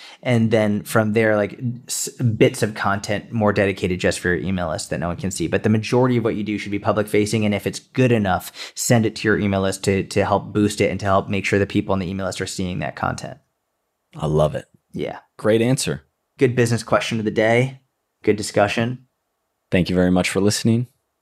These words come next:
Speaker 1: Our book's on pre-order. Link in the show
Speaker 2: Ooh.
Speaker 1: notes if you want. Yeah. A little right
Speaker 2: Ooh.
Speaker 1: hook right there. Our publishers are, are on us. We, we promised our publisher that we would start pushing the book, uh, several days ago, and we didn't.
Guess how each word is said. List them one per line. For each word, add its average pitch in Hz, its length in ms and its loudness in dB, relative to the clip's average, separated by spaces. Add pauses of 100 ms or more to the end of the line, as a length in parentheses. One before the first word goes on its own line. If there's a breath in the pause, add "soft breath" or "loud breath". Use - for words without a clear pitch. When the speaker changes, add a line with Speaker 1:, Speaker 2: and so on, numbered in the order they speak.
Speaker 1:
Our 127 100 4
book's 113 240 0
on 113 100 0
pre-order. 127 680 2
Link 143 240 6
in 127 60 6
the 110 80 6
show 113 220 0
Speaker 2:
Ooh. - 20 0
Speaker 1:
notes 139 240 0
if 110 80 0
you 110 140 2
want. 123 280 2
Yeah. 113 360 2 (240)
A - 20 -2
little 104 160 4
right 107 180 4
Speaker 2:
Ooh. 110 60 0
Speaker 1:
hook 117 160 0
right 120 220 2
there. 135 320 0 (300 soft breath)
Our 110 80 4
publishers 117 520 0
are, 107 120 2
are 104 180 2
on 98 240 2
us. - 300 -4
We, 113 180 4
we 113 160 -2
promised 113 420 0
our 107 80 2
publisher 101 720 -2 (300 loud breath)
that 110 120 4
we 110 100 4
would 104 120 2
start 104 280 2
pushing 104 300 0
the 101 60 2
book, 101 320 0 (200)
uh, 98 100 0
several 101 300 0
days 101 180 0
ago, 110 380 2
and 104 100 -6
we 98 120 0
didn't. 90 380 -2